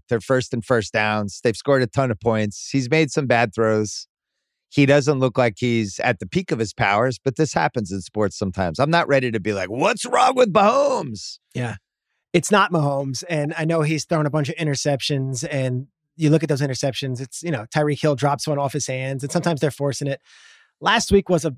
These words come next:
Speaker 2: was a scary game, though, if you're a Chiefs fan, because
Speaker 1: Yep.
Speaker 2: there was a fourth and twenty-four, and the, you know, it's, it's the Bills punting, and the Chiefs go off sides, and you're like, "What are you going off sides on a fourth and twenty-four for?" And then you have this long rain delay, which in any other situation you'd say,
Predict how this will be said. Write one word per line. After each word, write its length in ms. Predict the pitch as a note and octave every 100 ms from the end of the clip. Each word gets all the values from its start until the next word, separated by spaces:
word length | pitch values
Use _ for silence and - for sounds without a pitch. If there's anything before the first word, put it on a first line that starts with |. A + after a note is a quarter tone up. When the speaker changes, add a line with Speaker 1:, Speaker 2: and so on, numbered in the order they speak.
| -
Speaker 2:
was 160 | C#3+
a 40 | C3+
scary 340 | - D3+ C#3
game, 240 | C3 C3 B2+
though, 120 | A#2+
if 100 | A2+
you're 100 | C3+
a 40 |
Chiefs 280 | - C3 -
fan, 240 | A#2+ A2+
because 520 | A#2 B2+ - C3+ B2+ -
Speaker 1:
Yep. 200 | B2 G#2+ _ _ _ _ _ _ _ _ _ _ -
Speaker 2:
there 140 | F3
was 120 | E3+
a 60 | D#3+
fourth 360 | - A3+ A#3 G#3
and 140 | F3
twenty-four, 1000 | - G3 G3 F3 - F3 E3+ F#3 F#3+ G3
and 160 | F3+ D#3+
the, 80 | E3
you 140 | E3+ D#3
know, 100 | D3
it's, 400 | D#3 C#3+ - -
it's 180 | E3 -
the 80 | C#3
Bills 260 | F3 F#3
punting, 420 | - E3 D#3 F#3 F3
and 100 | C#3+
the 40 |
Chiefs 220 | - F#3+
go 160 | - E3
off 160 | D#3+ -
sides, 520 | D#3+ C#3+ D3+ F3+ D3+
and 80 | D#3+
you're 100 | D3+
like, 180 | C#3+ - - D#3
"What 140 | G#3+
are 40 |
you 100 | E4 F#4
going 220 | D#4 C4+
off 180 | F3 G#3
sides 480 | - G3+ F3+ F#3 E3
on 100 | D#3+
a 60 | D3
fourth 380 | - F#3+ F3+
and 140 | F#3 E3
twenty-four 840 | - F#3 E3 C3+ - D#3 D#3 D3 C#3
for?" 460 | C3+ B2 A2+ A#2+ -
And 140 | G#3+
then 100 | A#3+
you 80 | A#3+
have 60 | G3+
this 140 | E3+
long 280 | E3+ G3 F3
rain 220 | E3+ F3+
delay, 300 | D#3 C#3 C3+
which 200 | C#3+ -
in 60 | F#3
any 220 | G#3 A3
other 160 | G#3 F#3
situation 580 | F#3 - E3+ E3 E3
you'd 160 | D#3+ C#3
say, 220 | D#3 C#3